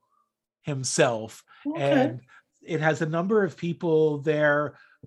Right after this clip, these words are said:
Speaker 1: to do some performing, but also talk about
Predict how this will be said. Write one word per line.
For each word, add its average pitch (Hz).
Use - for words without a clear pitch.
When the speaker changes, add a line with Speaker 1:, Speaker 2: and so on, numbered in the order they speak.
Speaker 1:
to 165
do 165
some 151
performing, 160
but 143
also 156
talk 151
about 123